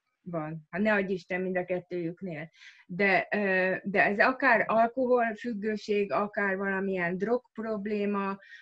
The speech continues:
ö, akkor, akkor sajnos azt kell mondjam, hogy először ezzel kell foglalkozni orvosi segítséggel, és legfeljebb azután tudunk a kapcsolaton. Tehát anélkül ez nem fog menni, és én ezt nem is vállalom el.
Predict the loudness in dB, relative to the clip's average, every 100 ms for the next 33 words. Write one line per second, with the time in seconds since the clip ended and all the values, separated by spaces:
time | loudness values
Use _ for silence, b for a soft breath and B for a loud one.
0 | B B -4 0 2 2 6 4 4 4
1 | 4 4 -6 _ -2 2 2 2 6 6
2 | 6 2 2 2 2 0 0 0 -2 0
3 | 4 4 2 -2 0 0 -2 0 4 8
4 | 6 4 0 0 2 2 2 2 2 2
5 | 0 2 0 _ _ -8 -6 0 0 0
6 | -2 -2 -2 -4 -6 _ -2 0 0 -2
7 | 0 -2 -2 -8 _ _ _ 0 0 2
8 | -2 -2 2 2 2 2 4 2 0 _
9 | _ _ 0 0 4 4 4 2 2 2
10 | 2 2 2 2 -2 -2 0 -4 -6 -4
11 | -6 -2 -4 -2 0 0 0 -4 -4 -4
12 | 0 2 4 2 2 2 2 2 -2 0
13 | 2 0 0 -2 0 0 0 0 -2 -2
14 | -4 -4 -2 -4 -4 -4 -2 -2 -2 -2
15 | -4 -6 -8